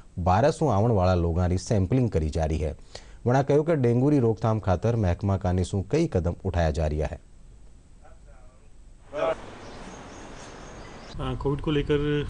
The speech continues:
Speaker 2: चिकित्सा एवं स्वास्थ्य विभाग पूरी तरीके से मुस्तैद है और जिस तरीके से, अ, त्योहारी सीजन के पश्चात, अ,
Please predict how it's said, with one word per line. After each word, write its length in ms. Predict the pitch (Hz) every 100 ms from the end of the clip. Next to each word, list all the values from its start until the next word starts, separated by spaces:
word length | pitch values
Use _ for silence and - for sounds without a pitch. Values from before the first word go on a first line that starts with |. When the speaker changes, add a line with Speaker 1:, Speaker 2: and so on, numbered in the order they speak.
| -
Speaker 2:
चिकित्सा 280 | 131 123 135
एवं 80 | 120
स्वास्थ्य 280 | 127 -
विभाग 260 | 131 117 127
पूरी 240 | 120 117
तरीके 260 | 117 113 120
से 120 | 110
मुस्तैद 400 | 117 101 - 123
है 160 | 110 120
और 460 | - - 101 98
जिस 180 | 98 113
तरीके 240 | 117 113 117
से, 320 | 120 120 120
अ, 360 | 117 113 104 101 - - - - -
त्योहारी 280 | 113 117 123
सीजन 300 | 127 117 120
के 100 | 120
पश्चात, 400 | 113 113 123 107
अ, 220 | -